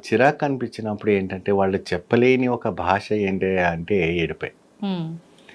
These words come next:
Speaker 1: వాళ్ళు ఏడ్చి మనం చిరాకు పెడతారు.
Speaker 2: అవును.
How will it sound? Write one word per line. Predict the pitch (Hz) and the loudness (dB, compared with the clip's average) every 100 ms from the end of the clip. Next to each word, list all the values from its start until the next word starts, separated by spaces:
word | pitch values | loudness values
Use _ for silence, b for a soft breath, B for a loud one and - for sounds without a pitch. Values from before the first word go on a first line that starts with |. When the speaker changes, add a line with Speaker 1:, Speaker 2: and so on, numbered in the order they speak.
| B B B | B B B
Speaker 1:
వాళ్ళు | 95 104 113 | 4 6 4
ఏడ్చి | 113 110 131 131 160 | 4 2 0 -2 -4
మనం | 147 110 110 | -2 -4 -4
చిరాకు | 92 85 85 | -4 -4 -4
పెడతారు. | 80 - - - _ _ _ _ _ _ _ _ - - | -12 -14 -18 -18 _ _ _ _ _ _ _ _ -20 -14
Speaker 2:
అవును. | 180 175 | -12 -12